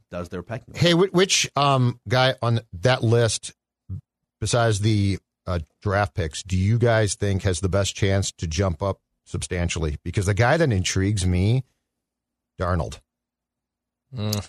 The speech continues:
Speaker 2: Like,
Speaker 1: Yeah.
Speaker 2: again, another dumpster fire guy, though. He was
Speaker 1: Mm-hmm.
Speaker 2: with, I mean, the Jets are, the Jets were a joke. And, and his opportunities were here and there.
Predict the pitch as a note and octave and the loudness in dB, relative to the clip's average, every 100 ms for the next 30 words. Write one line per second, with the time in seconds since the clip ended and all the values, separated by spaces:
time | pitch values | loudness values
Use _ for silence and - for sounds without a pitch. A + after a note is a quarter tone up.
0 | - C#3 F#3 A#3 G3 C#3+ D3+ E3+ B2+ C3+ | -2 0 4 4 4 4 4 4 2 0
1 | C#3 - D#3+ - E3+ F3 E3+ E3+ F3 F3+ | 0 -2 -2 0 2 4 4 4 4 2
2 | F#3+ F3+ - D#3 D#3 D3 E3 D#3+ E3 D#3+ | 2 0 -2 0 2 4 4 4 4 2
3 | C3+ F#3+ - F3 D3+ C#3 - F3+ E3+ E3 | 2 0 2 0 0 -2 -2 -2 0 0
4 | C#3+ A#2+ B2+ D#3 E3 D3+ - - _ _ | 0 -2 -2 2 2 2 -2 -16 _ _
5 | _ _ _ - C#3+ C#3+ C#3 C3+ C3+ B2 | _ _ _ -2 2 4 4 4 4 2
6 | B2+ C3 B2+ B2+ B2 B2 A#2 G#2+ C#3+ C#3 | 2 2 4 4 4 4 2 0 0 2
7 | F3 D#3 - C3 C#3+ D3+ E3 C#3 C3+ A#2+ | 0 -2 0 0 2 2 2 2 2 2
8 | G#2 - B2+ C#3 C#3 A2 G#2 A2 B2+ E3 | 2 0 2 2 4 2 2 2 2 0